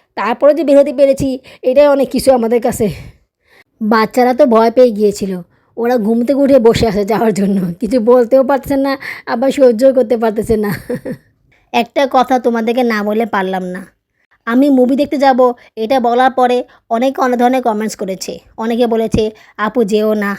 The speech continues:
এটা গুনাহের কাজ।" অনেকে বলতেছে, "বাচ্চাকে নিয়ে এসব জায়গায় যাওয়া ঠিক না, পার্কে ঘুরে বেড়ান।" আবার অনেকে বলতেছে, "বাচ্চাদের জন্য না হয় এখন একটু আনন্দ বিসর্জন দিলেন, এখন না গেলে কি হয়, পরে গেলে কি হয়?" তারপরে স্বামীর টাকা সেভিং করেন,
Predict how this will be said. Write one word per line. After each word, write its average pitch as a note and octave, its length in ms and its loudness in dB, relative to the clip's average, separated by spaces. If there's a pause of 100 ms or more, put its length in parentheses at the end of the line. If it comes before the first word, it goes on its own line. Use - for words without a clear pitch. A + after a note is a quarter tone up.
এটা G#3 200 -2
গুনাহের A3 460 -4
কাজ।" G3+ 360 -6 (280)
অনেকে A3+ 280 0
বলতেছে, A3+ 500 -2 (240)
"বাচ্চাকে A3+ 500 -2
নিয়ে A3+ 280 -2 (180)
এসব A3 160 -4
জায়গায় A3+ 240 0
যাওয়া G#3 160 -2
ঠিক A3+ 260 -2
না, G#3 340 -6
পার্কে A3 300 -4
ঘুরে G#3+ 220 -2
বেড়ান।" G3 320 -4 (640)
আবার B3 240 4
অনেকে C4 240 2
বলতেছে, C4 460 2 (200)
"বাচ্চাদের A#3+ 360 0
জন্য C4 180 0
না B3 220 0
হয় B3 240 0 (200)
এখন A3+ 220 -4
একটু C4 260 2
আনন্দ A#3+ 320 2
বিসর্জন A#3+ 340 -2
দিলেন, A3 340 -2 (380)
এখন D4 260 2
না C#4+ 160 4
গেলে C4+ 180 4
কি C#4 180 -4
হয়, G#3 260 -2
পরে B3 300 2
গেলে C4+ 200 4
কি C4 180 -4
হয়?" G#3+ 320 -2 (480)
তারপরে B3+ 760 4
স্বামীর A#3 380 -2
টাকা B3 240 0
সেভিং B3 400 0
করেন, A3+ 440 -2